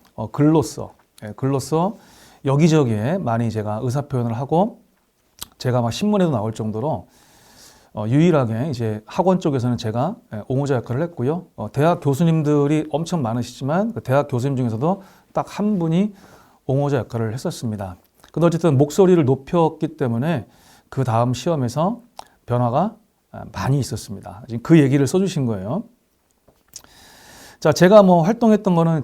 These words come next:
카페에 글이 고스란히 남아있으니까, 어, 그때 한번 썼던 글 보시면 아실 겁니다. 예,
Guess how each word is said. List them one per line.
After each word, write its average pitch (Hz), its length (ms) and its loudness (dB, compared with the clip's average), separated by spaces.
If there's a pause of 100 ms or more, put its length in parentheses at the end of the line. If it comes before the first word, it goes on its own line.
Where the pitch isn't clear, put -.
카페에 185 640 2
글이 151 280 2
고스란히 151 460 0
남아있으니까, 120 840 -4
어, 120 100 -12
그때 - 240 -8
한번 120 320 -4
썼던 160 380 -6
글 123 180 -4
보시면 127 540 -6 (1300)
아실 - 240 -6
겁니다. - 500 -14
예, 98 180 -12